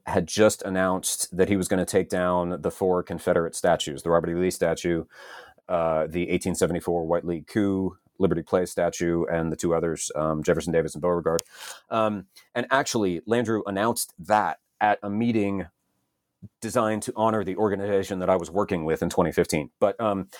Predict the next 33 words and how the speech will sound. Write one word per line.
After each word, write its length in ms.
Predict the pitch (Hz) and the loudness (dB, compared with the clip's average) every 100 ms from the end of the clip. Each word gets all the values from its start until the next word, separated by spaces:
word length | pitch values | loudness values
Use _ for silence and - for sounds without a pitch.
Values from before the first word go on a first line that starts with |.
| - - - _ - | -20 -20 -20 _ -8
my 220 | 131 131 | 0 0
sense, 400 | 170 143 143 147 | 0 -2 -4 -4
my 160 | 117 92 | -2 -2
hunch 300 | 151 190 - | 0 -2 -2
is 100 | 104 | -2
that 160 | 120 | -2
they, 300 | 117 117 107 - | 0 -2 -2 -4
in 140 | 123 | -2
the 60 | 110 | 0
midst 320 | 120 120 - | 0 -2 -6
of, 520 | 107 104 104 95 92 - | -2 0 0 -4 -10 -2
of 260 | 101 98 | 0 0
sort 180 | - 107 | 0 -4
of 120 | 87 | -2
gearing 320 | 104 107 101 | 0 0 2
up 160 | 101 - | 0 -4
for 520 | - 101 101 98 98 | -4 0 2 2 0
what 220 | 92 98 | 0 0
ended 180 | 98 98 | 0 0
up 120 | 92 | -2
being 200 | 101 95 | -2 0
a 60 | 92 | 0
really 240 | 90 92 | 0 0
sort 220 | 90 95 87 | 0 0 -2
of 80 | |
pitched 280 | - 101 - | -2 -4 -2
battle 320 | 90 90 92 | -2 0 0
about 220 | 90 87 85 | 0 -2 0
taking 300 | 92 92 87 | -2 -2 0
down 260 | 87 87 | 0 0
these, 300 | 85 85 78 | 0 -2 -2
these 240 | - 87 - | 0 0 0
Confederate 680 | 85 - 90 87 85 82 | -4 0 0 2 0 -2